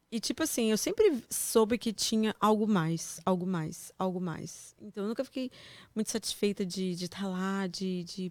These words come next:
pra, pra escola, de fazer isso, trabalhar, sabe? Pra mim, sempre, eu sempre pensei, "Tem algo mais. Isso aqui, pra mim, não, não é nada, né?" Aí,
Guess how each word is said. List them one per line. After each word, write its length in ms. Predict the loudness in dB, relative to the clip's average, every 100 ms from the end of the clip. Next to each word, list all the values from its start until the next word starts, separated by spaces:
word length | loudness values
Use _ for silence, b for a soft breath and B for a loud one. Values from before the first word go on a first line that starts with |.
| -8
pra, 320 | -8 -6 -6 -8 _ _ _ _
pra 120 | -6
escola, 840 | -6 -4 -2 -2 -2 -2 -2 -2
de 160 | -4 -8
fazer 320 | -8 -10 -10
isso, 400 | -14 -14 -14 -14
trabalhar, 800 | -10 -4 -2 0 0 0 0 0 -2
sabe? 340 | -4 -4 -6 -18 -6
Pra 140 | -2
mim, 180 | -2 -2
sempre, 540 | -6 -6 -6 -4 -6 -4
eu 80 | -6
sempre 340 | -6 -10 -6 -6
pensei, 200 | -4 -6
"Tem 280 | -6 -10 -8
algo 240 | -8 -8 -8
mais. 540 | -6 -4 -4 -8 -20 _ _ _ _ _ _
Isso 140 | -12
aqui, 160 | -10 -4
pra 180 | 0 2
mim, 220 | 2 2
não, 420 | 2 0 0 0
não 100 | 0
é 20 |
nada, 520 | 0 0 0 0 2
né?" 240 | 4 2 0 B B B -20 -8
Aí, 480 | 0 2 4 2